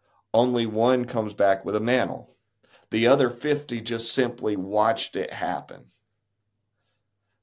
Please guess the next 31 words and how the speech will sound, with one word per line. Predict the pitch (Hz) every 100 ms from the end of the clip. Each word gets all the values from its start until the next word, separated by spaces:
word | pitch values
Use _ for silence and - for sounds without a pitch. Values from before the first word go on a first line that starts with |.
| _
There | - 113 127
comes | - 147 139
a | 123
point | - 131 127 117 - _
where | 107 107 104 85 -
you | 104 120
have | 127 127 127 -
to | 123
say, | 117 120 113
"You | 110
know | 110
what? | 113 -
I, | 113 -
I | - 117
am | 113 110
not | 110 110
comfortable | - 104 101 98 95 90 - _ _ _
where, | 85 110 113 117 104 -
where | 104 104
I'm | 98 95
at. | 104 85 78 - _ _ _
I've | 110 120 117
got | 117 113
to | 117
move | 101 110 120 120
beyond | 123 117 107 110 117 117 -
my | 113
comforts | 113 104 95 92 87 - -
into | 110 110 - 107
a | 104
calling, | - 95 82 87 98